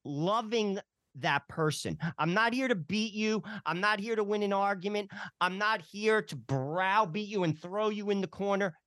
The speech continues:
No, I am here to tell you 'cause I love you. I'm here to tell you the truth, the gospel truth. And I'm gonna say something. And if people don't like it, tough. If you're not willing to do that, you're in the wrong job.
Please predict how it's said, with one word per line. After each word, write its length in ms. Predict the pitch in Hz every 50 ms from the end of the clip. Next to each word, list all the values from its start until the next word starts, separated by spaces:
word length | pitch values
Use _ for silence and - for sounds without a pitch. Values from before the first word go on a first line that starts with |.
| _
No, 500 | 127 135 156 180 190 175 143 123 95 78 - - - - - - - _
I 200 | 156 180 220 254
am 140 | 269 262 233
here 240 | 196 214 240 233 226
to 140 | - - 175
tell 300 | - - - 202 202 202
you 160 | 202 208 190
'cause 200 | - 175 147 135
I 140 | 139 135 135
love 480 | 131 131 131 139 156 180 196 180 156
you. 320 | 160 139 131 113 92 78 78 - - - - - 170 - _ -
I'm 260 | 180 220 247 262 247
here 240 | 226 240 277 269 226
to 120 | - 240 196
tell 280 | - - 214 214 214
you 200 | 214 208 190 170
the 260 | 143 135 147 190 190
truth, 540 | - - - - - 226 214 180 131 - - -
the 220 | 127 117 131 160
gospel 640 | 156 127 156 180 202 220 220 - - 240 226 233 226
truth. 340 | - - - 240 208 147 - - 160 156 - -
And 160 | 147 147 - -
I'm 220 | 202 247 311 302 240
gonna 180 | 220 170 160
say 240 | 151 - 202 202 202
something. 500 | - - - 208 214 226 - 247 269 254 - - _ _ _ _ -
And 100 | 123 113
if 100 | 104 -
people 220 | - 180 202 208 214
don't 220 | 220 214 196 190
like 260 | 202 202 202 190 -
it, 180 | 220 208 - -
tough. 320 | - 190 185 143 101 - - _ _ - - - 175 -
If 160 | 131 131 - -
you're 500 | 127 135 143 175 262 339 370 381 392 415
not 340 | 381 359 330 339 330 294 254
willing 400 | 262 285 277 277 285 277 269 262
to 120 | - - 214
do 280 | 165 151 208 214 220
that, 300 | 185 220 220 220 202 -
you're 240 | 165 143 156 160 165
in 140 | 175 170 160
the 100 | 147 147
wrong 500 | 143 143 156 156 160 165 170 175 180 170
job. 440 | 139 151 151 135 123 117 107 92